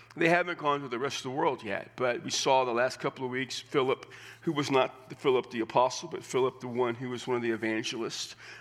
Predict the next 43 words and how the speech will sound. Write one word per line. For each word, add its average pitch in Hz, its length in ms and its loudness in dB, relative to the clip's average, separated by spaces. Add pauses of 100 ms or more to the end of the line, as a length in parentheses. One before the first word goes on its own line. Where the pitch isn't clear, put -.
of 120 200 0
the, 117 100 2
one 127 140 2
of 123 40 2
the 117 60 0
men 117 280 0
who 131 140 -8
was, 113 140 -2
who 123 60 -12
was 113 120 -6
called 160 260 2
the 127 40 -6
evangelist, 113 520 -4
one 143 60 0
of 120 40 0
the 120 80 -2
guys 120 180 2
set 107 180 -4
aside 120 440 0 (400)
in 120 100 2
Acts, 123 380 0
uh, 113 200 0
chapter 120 300 -2
six. - 460 -4 (260)
He 170 220 0
had, 139 240 4 (240)
he 175 280 0
had 156 200 2
gone 143 260 2
into 117 180 -4
Samaria. 147 720 0 (280)
There - 100 -2
was 120 160 0
follow-up 120 460 4
there. 135 240 4
And 127 100 2
now 139 140 2
we're 196 80 -4
gonna 220 200 -6
continue 175 480 -4
with 123 120 -8
Philip 135 340 0
again 120 460 0